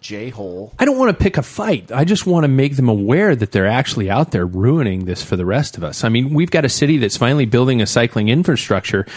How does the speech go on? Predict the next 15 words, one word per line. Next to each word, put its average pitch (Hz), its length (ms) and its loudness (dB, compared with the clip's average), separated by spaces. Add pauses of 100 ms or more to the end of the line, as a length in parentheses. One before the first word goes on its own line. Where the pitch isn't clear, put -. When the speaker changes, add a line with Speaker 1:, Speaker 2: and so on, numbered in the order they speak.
(120)
Speaker 2:
We're 147 100 2
getting 156 460 2
these 107 180 -2
bike 120 300 2
lanes. 101 240 -2
We're 107 80 4
getting 143 320 2
all 123 100 2
these 107 160 2
wonderful 135 420 2
things 123 280 2
in 110 80 4
our 98 80 2
city. 180 340 2 (460)
And 175 180 -2